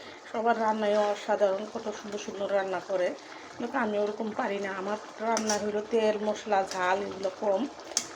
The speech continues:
তো আমি যা, যেরকম রান্না করি আপনাদের সাথে সেটাই শেয়ার করি। তো আমার ভিডিওটা আপনারা ভালোবাসেন আমি জানি। আর ভিডিওটা বড় না করে আমি এখানে রেখে দিব।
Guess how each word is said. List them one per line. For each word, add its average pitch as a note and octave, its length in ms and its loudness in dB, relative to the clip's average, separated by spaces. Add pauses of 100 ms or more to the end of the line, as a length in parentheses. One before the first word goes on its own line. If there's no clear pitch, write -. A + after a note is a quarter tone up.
তো - 140 -4
আমি G#3+ 160 2 (140)
যা, A3 100 8 (220)
যেরকম A#3+ 320 4 (120)
রান্না G#3 320 4
করি A3+ 120 2 (120)
আপনাদের - 300 -8
সাথে G#3 140 -4 (100)
সেটাই G3+ 300 -2
শেয়ার G3 200 -2 (100)
করি। A3+ 160 2 (520)
তো - 120 -10
আমার G3 240 -2
ভিডিওটা G3+ 440 2
আপনারা F#3+ 220 -4 (100)
ভালোবাসেন F#3+ 500 -2
আমি F#3+ 80 -6 (100)
জানি। F3+ 200 0 (520)
আর G#3 160 2
ভিডিওটা A3 320 0 (100)
বড় G#3 120 4 (100)
না A3 120 4
করে G#3 180 -4
আমি G3+ 160 -4
এখানে G#3 260 -4
রেখে G3 260 -2
দিব। F#3 120 -4